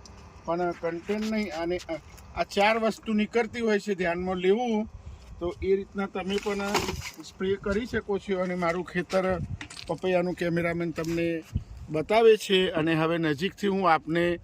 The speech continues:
બતાવું. અને કઈ રીતના આ સંજીવની કીટ અમે રેડતા હોય છે, એ પણ તમને બતાવું. અ, કોઈ ડોલે અને ડબલોથી, અ,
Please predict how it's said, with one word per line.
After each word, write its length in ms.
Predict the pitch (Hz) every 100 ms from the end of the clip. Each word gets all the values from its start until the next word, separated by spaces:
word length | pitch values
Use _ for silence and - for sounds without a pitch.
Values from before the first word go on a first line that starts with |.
| - - -
બતાવું. 560 | 190 220 208 160 113 - - - - - - - - - - - - - - - - - - - -
અને 200 | 135 160 -
કઈ 180 | 170 185
રીતના 640 | 196 - 175 180 180 180 175 - -
આ 440 | 160 165 165 156
સંજીવની 560 | - 156 151 170 175 180
કીટ 260 | 170 165
અમે 180 | 180 175
રેડતા 360 | 165 160 - 208
હોય 200 | 196 175
છે, 140 | -
એ 60 | 165
પણ 200 | - 165
તમને 300 | 165 156 165
બતાવું. 640 | 156 - 202 202 180 175 - - - - - - - - 135
અ, 340 | 135 139 135 120 - -
કોઈ 260 | 175 190 185
ડોલે 400 | 170 170 185 190
અને 180 | 185 180
ડબલોથી, 760 | 165 165 180 165 190 185
અ, 60 | 180